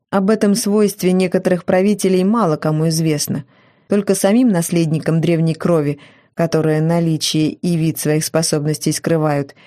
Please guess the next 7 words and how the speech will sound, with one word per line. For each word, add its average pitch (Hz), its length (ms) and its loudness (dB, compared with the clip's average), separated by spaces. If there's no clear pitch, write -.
и 233 300 0
истинным 170 560 0
сильным 180 460 -2
чародеям". 139 680 -4
Я 170 180 -2
прикрыла 165 400 -2
глаза. 156 500 -2